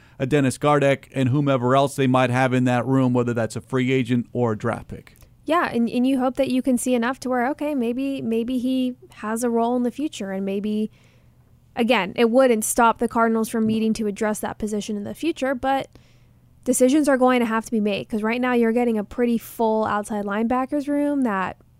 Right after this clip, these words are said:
Speaker 2: isn't putting up the numbers you need. Now, they like to have a rotation, so I would imagine they're gonna, in the future with this staff, is going to, you know, that's gonna be a pretty full room, but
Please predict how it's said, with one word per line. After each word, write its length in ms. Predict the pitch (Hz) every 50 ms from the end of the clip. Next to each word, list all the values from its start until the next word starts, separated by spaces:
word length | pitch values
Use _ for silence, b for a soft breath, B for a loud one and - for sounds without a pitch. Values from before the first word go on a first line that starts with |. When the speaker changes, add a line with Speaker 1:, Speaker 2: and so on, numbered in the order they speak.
| _ _ _ - -
Speaker 2:
isn't 360 | - 247 240 240 240 240 -
putting 340 | - - 226 220 220 214 214
up 200 | 208 202 - -
the 80 | 208
numbers 680 | 208 196 196 196 196 202 196 190 190 196 185 - - - _
you 140 | - 214 202
need. 180 | 196 - - 220
Now, 140 | 233 240
they 160 | 233 254 269 285
like 260 | 240 226 233 233 -
to 80 | 233
have 200 | 226 214 214 214
a 40 | 214
rotation, 680 | 190 165 - 202 - 294 349 339 - - 202 214 254 262
so 200 | 240 - 220 208
I 140 | 196 196 202
would 140 | 202 208 196
imagine 460 | 190 185 208 247 262 233 208 208 190
they're 100 | 190 196
gonna, 280 | 196 208 202 185 185 202 - b b b b b b b b
in 120 | - 214
the 80 | 196 185
future 340 | - 247 220 - 226 202 196
with 160 | 196 190 -
this 180 | 202 190 190
staff, 480 | - - - 226 220 208 202 196 - -
is 140 | 196 190 -
going 240 | 220 208 202 196 190
to, 220 | 185 180 185 - - _ _ _ _ - _
you 120 | - 220 202
know, 100 | 185 185
that's 200 | 190 196 190 208
gonna 140 | 214 208
be 140 | 190 208 190
a 20 | 190
pretty 240 | - - 202 190
full 460 | 190 - - - - 202 196 190 185 180
room, 420 | 180 180 196 220 247 277 269 247
but 360 | - 208 196 185 175 - -